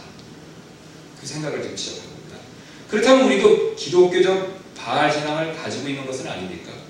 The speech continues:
서구의 기독교인들과 교회들은 우리가 다음과 같은 일을 했을 때 비로소 하나님께서 우리를 위해 일하신다고 믿는 경향이 있습니다. 어떤 내용인지 그가 이어서 설명하는데요.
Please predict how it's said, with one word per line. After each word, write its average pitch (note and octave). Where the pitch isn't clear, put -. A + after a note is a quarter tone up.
서구의 -
기독교인들과 E3
교회들은 G#2+
우리가 E3
다음과 D#3+
같은 D#3+
일을 C3+
했을 G#3
때 -
비로소 -
하나님께서 G3+
우리를 D3
위해 D3+
일하신다고 A2+
믿는 G#2+
경향이 G#2
있습니다. -
어떤 B2
내용인지 C3
그가 A2+
이어서 G#2
설명하는데요. -